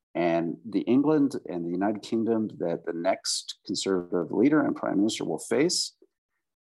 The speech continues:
is in a mess. And it is an incredibly challenging moment for this country, in no small part uh, because of Boris Johnson's actions. Would it have been worse if J-, Jeremy Corbyn had been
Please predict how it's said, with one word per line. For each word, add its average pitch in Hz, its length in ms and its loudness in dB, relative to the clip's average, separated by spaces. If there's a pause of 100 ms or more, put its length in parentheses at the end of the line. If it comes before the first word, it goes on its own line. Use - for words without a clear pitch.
(680)
is 95 220 2
in 120 240 2
a 110 60 4
mess. 82 440 0 (120)
And 85 260 0
it 92 180 -4
is 85 220 -2
an 85 100 -2
incredibly 80 1080 2
challenging 90 600 4
moment 92 360 4
for - 80 -4
this - 160 -4
country, 90 320 2
in 82 60 4
no 90 140 4
small - 380 2
part - 360 -2 (840)
uh, 82 140 4 (220)
because 87 400 2
of 76 160 0 (120)
Boris 90 300 2
Johnson's - 380 0
actions. - 460 0
Would 104 140 6
it - 40 6
have - 60 0
been 95 240 4
worse 156 400 2
if 151 120 -8
J-, - 180 -12
Jeremy 123 320 2
Corbyn 151 420 -2
had 160 160 -6
been 165 220 0